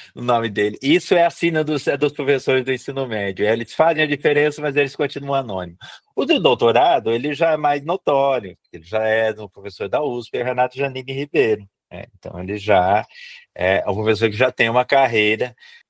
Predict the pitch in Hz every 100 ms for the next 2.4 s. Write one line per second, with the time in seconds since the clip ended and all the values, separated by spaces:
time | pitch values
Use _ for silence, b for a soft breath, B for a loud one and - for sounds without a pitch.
0 | - 185 - 113 98 117 156 156 104 92
1 | 98 139 190 196 143 139 120 107 104 95
2 | 87 95 92 90